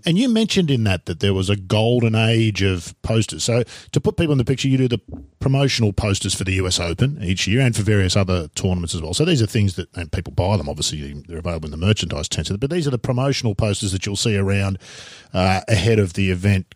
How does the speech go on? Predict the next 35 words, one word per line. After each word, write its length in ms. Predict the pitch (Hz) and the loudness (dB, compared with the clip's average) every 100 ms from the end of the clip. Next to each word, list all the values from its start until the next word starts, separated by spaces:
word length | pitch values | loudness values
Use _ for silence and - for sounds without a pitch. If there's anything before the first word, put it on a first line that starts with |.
| _ | _
coming 300 | - 95 107 | -6 -2 0
up. 140 | 107 104 | 0 0
And 100 | 120 | 2
you 80 | |
mentioned 340 | 139 233 - 254 | 2 2 0 0
to 60 | |
him 100 | 180 | 0
that 120 | 185 156 | 0 0
there 120 | 151 | 2
was 80 | 131 | 2
a 80 | |
golden 400 | 117 127 151 202 | 0 0 2 2
age 240 | 170 165 151 | 2 2 0
of 100 | 131 | -2
posters 400 | - 139 - 135 | 0 0 0 0
a 40 | 131 | 0
bit 140 | 143 | -2
similar 260 | - 151 139 | -2 0 2
to 40 | |
the 80 | 135 | 2
golden 300 | 135 135 139 | 0 0 0
age 100 | 131 | -2
of 80 | 135 | -2
golf 240 | 165 190 | -2 -2
courses. 340 | - 139 - 82 | 0 -2 -2 -2
Can 140 | 107 | 0
you 120 | 180 | -2
tease 320 | - 294 254 | 0 0 2
that 120 | 202 208 | 2 0
out 180 | 208 | -2
for 180 | - 202 | 0 0
us 100 | 180 | 2
a 20 | |
little 160 | 190 226 | 0 -2
bit? 160 | 311 | -8